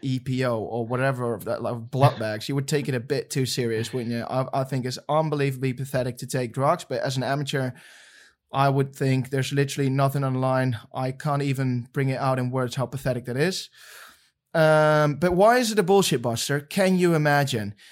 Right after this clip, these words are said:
You're, uh, you're Michael. Your name is Michael, and, uh, you love triathlon. And, uh, you're pretty talented, but you also like your festivals. So, uh, you went to a festival, ripped it up in the night.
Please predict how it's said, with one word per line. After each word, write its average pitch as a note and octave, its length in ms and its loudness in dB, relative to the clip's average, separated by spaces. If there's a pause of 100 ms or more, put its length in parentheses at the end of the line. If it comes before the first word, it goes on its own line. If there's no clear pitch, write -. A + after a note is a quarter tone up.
(180)
You're, C#3 380 4
uh, B2+ 240 6 (720)
you're C3 200 4
Michael. C3 680 2 (220)
Your C3 120 2
name D3 200 4
is C3+ 100 0
Michael, B2 520 0 (240)
and, C3 280 0
uh, B2+ 280 4 (100)
you C#3 100 0
love C#3 200 -2
triathlon. A#2 640 -4 (380)
And, A#2+ 200 -2
uh, A#2 160 0 (200)
you're A#2+ 100 -8
pretty B2 260 -4
talented, C3 600 -2
but C3 80 -4
you D3 80 2
also D3 200 0
like C3 240 0
your A#2 100 -2
festivals. A#2 760 -4 (600)
So, B2 400 0
uh, B2 240 2 (840)
you C#3 100 2
went D#3 220 2
to D#3 100 4
a C#3 60 2
festival, C#3+ 800 2 (100)
ripped C#3+ 220 2
it D3+ 80 2
up C#3 240 2
in C3+ 80 4
the C3 120 2
night. C3+ 440 2